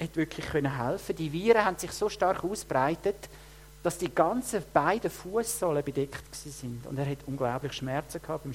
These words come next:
Arbeiten den ganzen Tag. Im September letztes Jahr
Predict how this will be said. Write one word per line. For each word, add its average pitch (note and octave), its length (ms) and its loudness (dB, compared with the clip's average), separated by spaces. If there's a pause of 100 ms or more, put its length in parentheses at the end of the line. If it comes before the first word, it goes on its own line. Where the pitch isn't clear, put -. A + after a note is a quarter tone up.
Arbeiten - 420 -6
den - 80 -10
ganzen - 300 -12
Tag. G#2+ 100 -12 (1500)
Im D3+ 60 -4
September F3 560 4 (360)
letztes E3 320 2
Jahr G#3 160 4